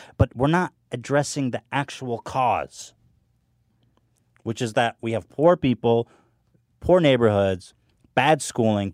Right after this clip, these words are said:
bad social services, no support for the mentally ill,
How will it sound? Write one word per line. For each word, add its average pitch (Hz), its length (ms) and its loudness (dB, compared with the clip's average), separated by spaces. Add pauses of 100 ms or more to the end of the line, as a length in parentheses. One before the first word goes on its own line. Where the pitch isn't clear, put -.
bad 151 240 2
social 107 320 -2
services, 90 600 -8 (220)
no 151 220 2
support 127 320 -2
for 113 100 -10
the 101 60 -6
mentally 95 480 -8
ill, 87 280 -8